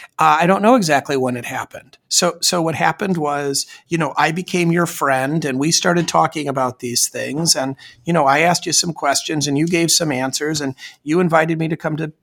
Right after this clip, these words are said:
you know, the Bible study and I came and, you know, I was kind of skeptical at first, but, you know, some of what you said made sense. And at some point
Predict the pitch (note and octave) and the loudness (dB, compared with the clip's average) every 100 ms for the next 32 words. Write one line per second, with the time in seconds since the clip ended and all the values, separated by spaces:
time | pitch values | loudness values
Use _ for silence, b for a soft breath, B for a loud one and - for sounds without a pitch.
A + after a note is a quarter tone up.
0 | _ - D3 C3+ C#3+ D3 C#3 C#3 - - | _ -8 -4 -4 2 4 4 2 -2 -2
1 | C#3 C#3 C#3 D3+ E3 - D3+ C#3 D3 D3+ | -2 0 2 2 0 -2 0 0 0 -2
2 | C3 C3 B B _ G#3 F#3 D3 E3+ F3+ | -4 -8 B B _ 2 4 4 4 4
3 | A3 G3+ - - D#3+ D#3 C3+ - D3 C#3+ | 4 2 -2 -2 -4 -2 0 0 0 -2
4 | D3 C#3 C#3 C3 - C#3+ C3 D#3+ - C#3+ | -4 -4 -6 -6 -8 -8 -4 -6 -6 -12
5 | - _ - E3 C3 E3+ E3 D#3 E3 D#3 | -14 _ -4 0 2 2 2 0 -2 0
6 | - D3+ C#3+ D3+ C3+ C3+ D3+ C#3 E3 D3 | 0 0 -2 -2 -2 -2 -2 0 0 0
7 | D3 - D3+ E3 - D3+ D3+ - | 0 0 2 0 -2 -2 -2 -4